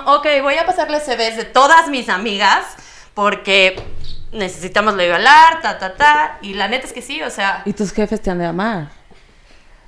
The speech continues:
Speaker 1: a unos les caigo muy bien, a otros no tanto.
Speaker 2: <laughs> Oye,
Speaker 1: Sí.
Speaker 2: sí.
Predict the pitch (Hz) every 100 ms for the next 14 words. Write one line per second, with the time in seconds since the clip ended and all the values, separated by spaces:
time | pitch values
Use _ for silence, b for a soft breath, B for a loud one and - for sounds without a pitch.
0 | _ _ 190 190 220 277 254 - 202 214
1 | 233 240 302 - 392 262 262 392 392 -
2 | 349 415 302 254 320 247 285 294 240 -
3 | 339 415 427 403 359 554 233 254 247 240